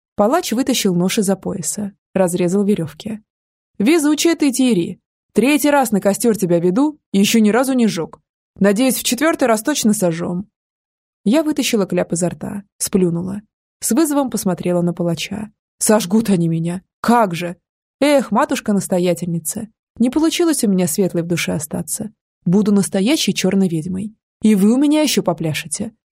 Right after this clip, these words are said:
Вот дайте с делами дальнего правителя разобраться, и как вернусь?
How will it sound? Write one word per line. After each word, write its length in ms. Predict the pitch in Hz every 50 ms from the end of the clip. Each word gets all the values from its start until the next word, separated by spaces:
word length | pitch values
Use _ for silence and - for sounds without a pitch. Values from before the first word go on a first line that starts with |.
| _ _ _ _ _ _ _ _ _ _ -
Вот 200 | 202 202 226 208
дайте 300 | 208 302 302 285 - 196
с 40 | 180
делами 360 | 151 202 233 254 240 208 190
дальнего 380 | 180 185 214 220 214 196 180 180
правителя 480 | - 202 214 214 226 - - 170 170 170
разобраться, 680 | 175 170 180 180 175 - 277 294 - - 202 208 214 - _ _ -
и 140 | 220 233 233
как 360 | - - 285 277 - - 190
вернусь? 600 | 175 202 202 202 208 240 311 339 - - -